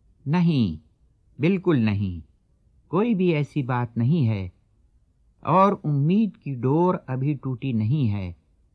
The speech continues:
کیونکہ اللہ تعالیٰ بندوں کو پیار کرنے والا خدا ہے، بلکہ یوں کہیے بقول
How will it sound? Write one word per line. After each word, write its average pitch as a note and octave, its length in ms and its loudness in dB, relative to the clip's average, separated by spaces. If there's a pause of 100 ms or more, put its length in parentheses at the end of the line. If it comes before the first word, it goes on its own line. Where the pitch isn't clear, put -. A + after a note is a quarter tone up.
(180)
کیونکہ D3+ 460 -2
اللہ B2 380 -2
تعالیٰ C3+ 460 2
بندوں C3+ 420 -2
کو B2+ 280 -4
پیار B2+ 360 -2
کرنے C#3 360 -4
والا B2 260 -2
خدا A#2+ 440 0
ہے، F3+ 180 0 (1000)
بلکہ A3+ 280 0
یوں G3+ 320 2
کہیے C#3+ 540 0
بقول D3 460 -4